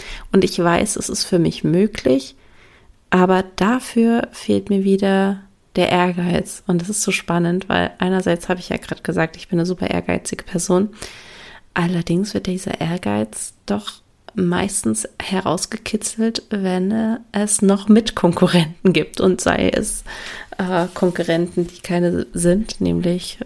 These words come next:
ähm, einfach Sportskollegen, Sportsmitglieder. Und mit diesem Leistungsgedanken habe ich eigentlich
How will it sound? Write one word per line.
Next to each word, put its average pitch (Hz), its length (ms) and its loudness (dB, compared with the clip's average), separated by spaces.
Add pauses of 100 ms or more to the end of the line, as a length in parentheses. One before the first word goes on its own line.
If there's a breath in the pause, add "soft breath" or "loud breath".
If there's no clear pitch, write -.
ähm, 175 480 -2
einfach 180 520 -6 (1160 loud breath)
Sportskollegen, 156 1700 2
Sportsmitglieder. - 1300 -2 (640 loud breath)
Und 196 200 2
mit 190 220 -2
diesem 185 220 0
Leistungsgedanken 165 1200 0
habe 180 240 -2
ich - 220 -6
eigentlich 214 920 -2